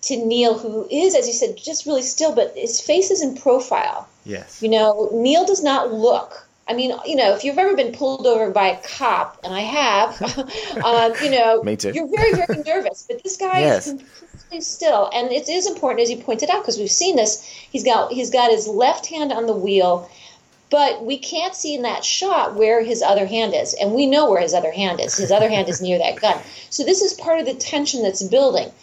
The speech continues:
Speaker 1: It's, he's very quiet, you know, but we know that his hand is near that gun.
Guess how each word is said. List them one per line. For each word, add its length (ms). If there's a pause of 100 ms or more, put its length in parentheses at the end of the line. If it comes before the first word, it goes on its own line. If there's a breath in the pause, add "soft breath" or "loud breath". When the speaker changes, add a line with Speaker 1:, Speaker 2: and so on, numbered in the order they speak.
(340 loud breath)
Speaker 1:
It's, 140
he's 340
very 340
quiet, 800
you 100
know, 300
but 160
we 100
know 380
that 160
his 200
hand 220
is 140
near 160
that 240
gun. 340